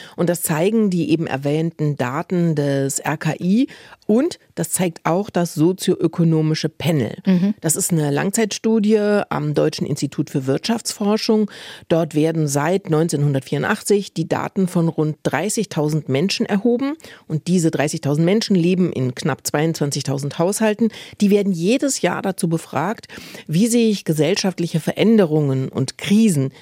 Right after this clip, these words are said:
Speaker 1: wie die sich auf ihre Lebensverhältnisse niederschlagen.
Speaker 2: Mhm.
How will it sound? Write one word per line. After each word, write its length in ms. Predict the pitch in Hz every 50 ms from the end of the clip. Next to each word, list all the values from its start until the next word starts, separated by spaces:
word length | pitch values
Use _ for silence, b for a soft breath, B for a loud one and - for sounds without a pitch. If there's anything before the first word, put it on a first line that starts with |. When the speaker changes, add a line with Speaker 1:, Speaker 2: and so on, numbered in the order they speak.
| B B
Speaker 1:
wie 120 | - 180
die 100 | 175 196
sich 240 | 175 180 185 - -
auf 100 | 175 - -
ihre 240 | 190 214 226 202
Lebensverhältnisse 920 | 180 175 165 170 165 165 - - - 151 147 156 147 - 151 151 151 - 151
niederschlagen. 840 | 156 190 233 226 190 156 147 - - 127 123 139 151 160 196 226 247 -
Speaker 2:
Mhm. 380 | 202 196 196 185 190 208 240